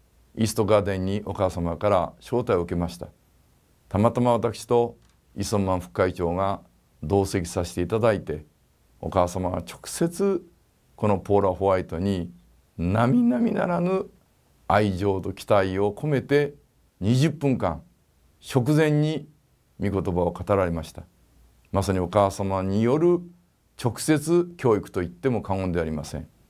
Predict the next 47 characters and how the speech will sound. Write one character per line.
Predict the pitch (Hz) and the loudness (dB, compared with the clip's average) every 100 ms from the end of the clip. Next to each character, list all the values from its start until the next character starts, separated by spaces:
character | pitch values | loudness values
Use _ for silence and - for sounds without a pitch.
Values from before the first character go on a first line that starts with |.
| _ _ _ _ _ _ _ | _ _ _ _ _ _ _
そ | - | 0
の | 120 | 2
時 | 113 | 2
に | 110 | 0
お | 104 | 2
母 | 117 110 | 2 2
様 | 110 104 | -2 -2
と | 107 | -4
素 | - 98 | -4 0
晴 | 95 - | 0 0
ら | |
し | 104 - 160 175 151 | -4 -4 -2 0 -2
い | - | -4
心 | 107 104 | -2 0
情 | 95 | 0
的 | 95 95 | -2 -2
な | 90 | -2
出 | 80 95 104 | 0 2 4
会 | 110 | 2
い | 110 | 0
が | 101 | -2
あ | |
り | 101 | -2
ま | 101 95 | -2 -4
し | - | -6
て、 | 95 - _ _ _ _ | -8 -10 _ _ _ _
そ | - | -2
れ | 95 | 2
を | 95 | 4
私 | 92 90 95 | 2 -2 -4
も | 90 | -2
ま | 87 98 | 2 2
ざ | 123 | 2
ま | 131 | 2
ざ | 127 131 | 2 2
と | 143 143 - _ _ _ _ | 4 2 2 _ _ _ _
見 | 90 90 | -6 0
さ | 127 | 0
せ | 104 101 | 2 -2
て | 98 | -2
い | |
た | 87 | -2
だ | 90 | -4
き | - | -6
ま | 82 | -10
し | |
た。 | - | -12